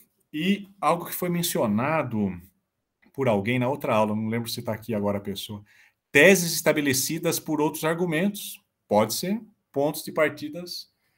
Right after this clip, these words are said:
pontos de partida confiáveis. Teses estabelecidas por outros argumentos. Tudo bem? Então, é, isso marcaria um uso normativo da aceitabilidade. De onde,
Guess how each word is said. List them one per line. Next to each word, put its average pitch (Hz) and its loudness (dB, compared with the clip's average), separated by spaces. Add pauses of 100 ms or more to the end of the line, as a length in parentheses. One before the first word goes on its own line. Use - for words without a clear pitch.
(560)
pontos 139 0
de 135 -8
partida 135 2
confiáveis. 151 0 (1120)
Teses 127 4
estabelecidas 135 -6
por 135 -8
outros 131 -6
argumentos. 131 -10 (1600)
Tudo 104 -6
bem? 170 0
Então, 165 2 (920)
é, 214 6
isso 220 6
marcaria 190 6
um 165 -2
uso 170 -2
normativo 131 -2
da 101 0
aceitabilidade. 95 -10 (360)
De 165 0
onde, 196 2